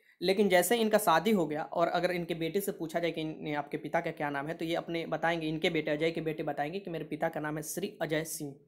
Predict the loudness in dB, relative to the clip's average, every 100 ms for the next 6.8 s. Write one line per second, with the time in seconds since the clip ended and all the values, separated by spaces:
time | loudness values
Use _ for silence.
0 | _ _ _ -6 -2 0 2 2 2 -2
1 | -2 0 4 4 2 -2 4 4 4 -2
2 | -4 -2 2 6 6 4 6 8 8 8
3 | 4 0 -2 -2 -2 -2 0 2 4 4
4 | 2 0 -4 0 2 2 -2 2 4 4
5 | 4 2 2 2 0 -2 -16 _ 2 6
6 | 4 4 0 0 -2 4 4 4